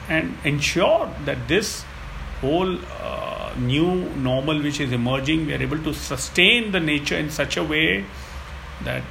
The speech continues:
everything is clean, there is purity, there is less pollution.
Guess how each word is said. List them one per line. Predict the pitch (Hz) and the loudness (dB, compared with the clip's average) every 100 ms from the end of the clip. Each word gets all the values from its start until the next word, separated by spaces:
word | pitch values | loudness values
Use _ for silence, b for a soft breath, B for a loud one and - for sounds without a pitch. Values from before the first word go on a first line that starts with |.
| - - | -8 -6
everything | 147 180 190 180 170 | -4 -2 -2 0 2
is | 160 156 - | 0 -2 0
clean, | 156 156 165 170 165 160 | 2 4 4 4 2 0
there | - - | -2 -6
is | - | -6
purity, | - 131 135 143 - 160 - - | -6 -4 -4 -4 -4 -4 -4 -6
there | - - - - | -8 -8 -8 -8
is | - 127 127 | -8 -6 -2
less | 143 - | -2 -2
pollution. | 139 139 156 156 160 151 151 147 | -4 0 2 2 0 -2 -2 -4